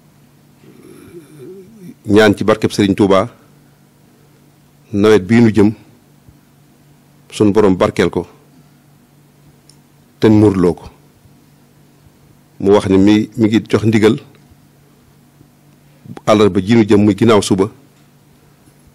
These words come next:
ñépp delluwaat ci tool yi, tàmbali ruuj bi. Yëmalewu ko nag ci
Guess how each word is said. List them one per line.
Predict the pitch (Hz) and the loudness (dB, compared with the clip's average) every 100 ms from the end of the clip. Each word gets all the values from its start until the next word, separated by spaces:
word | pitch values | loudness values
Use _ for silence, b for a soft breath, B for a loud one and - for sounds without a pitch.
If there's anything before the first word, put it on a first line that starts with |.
| _ _ - | _ _ -2
ñépp | 107 139 - - - - _ _ _ _ _ - | 2 2 0 -10 -10 -12 _ _ _ _ _ -8
delluwaat | 107 110 101 98 | 0 2 2 0
ci | - | -2
tool | - 104 | 0 0
yi, | 92 110 - - _ _ _ - | 0 -4 -10 -20 _ _ _ -2
tàmbali | 113 101 98 | 0 2 0
ruuj | 95 101 | 0 0
bi. | 76 85 _ _ _ _ _ _ _ _ _ _ _ _ _ _ _ _ _ _ _ _ _ _ _ _ _ _ _ _ | -2 -14 _ _ _ _ _ _ _ _ _ _ _ _ _ _ _ _ _ _ _ _ _ _ _ _ _ _ _ _
Yëmalewu | 104 117 117 110 | 0 4 4 2
ko | - | 4
nag | 104 104 | 2 2
ci | - | 2